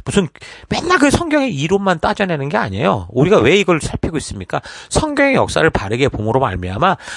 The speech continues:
성경의 역사관을 통해 하나님이 약속하신 것과 우리가 살아갈 그 도를 알게 하기 위한 거잖아요. 그럼 그 하나님의 도리를 알게 되면, 그 법도와 규례의 의도를 알게 되면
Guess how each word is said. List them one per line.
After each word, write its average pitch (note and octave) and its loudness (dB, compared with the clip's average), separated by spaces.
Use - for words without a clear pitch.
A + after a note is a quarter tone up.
성경의 A3 0
역사관을 A#2 0
통해 G#3+ 2
하나님이 A#3 2
약속하신 E3 0
것과 A2 0
우리가 D#3+ 4
살아갈 - 0
그 - 2
도를 B3 6
알게 C#3 2
하기 C3 -2
위한 A2 2
거잖아요. F2+ -2
그럼 D#4 2
그 C#4 4
하나님의 C4+ -2
도리를 F3+ 2
알게 B2+ 0
되면, G2+ 0
그 - -10
법도와 F3 2
규례의 D#3 2
의도를 C#3 2
알게 G2+ -2
되면 B2 -2